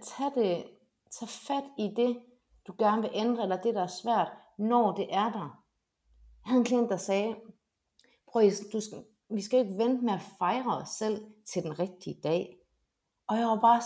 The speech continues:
sådan, "Det er fandme rigtigt. Du skal ikke vente, hvis du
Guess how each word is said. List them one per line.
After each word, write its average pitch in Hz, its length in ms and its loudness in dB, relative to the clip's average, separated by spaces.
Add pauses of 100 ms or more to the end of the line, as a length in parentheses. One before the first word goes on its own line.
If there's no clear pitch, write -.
sådan, 254 220 2 (500)
"Det - 40 -14
er 240 180 -12
fandme 262 240 -2 (120)
rigtigt. 269 340 -12 (840)
Du 233 60 -2
skal 233 180 -2
ikke 277 160 -2
vente, 254 240 4
hvis 247 160 -2
du 311 240 -4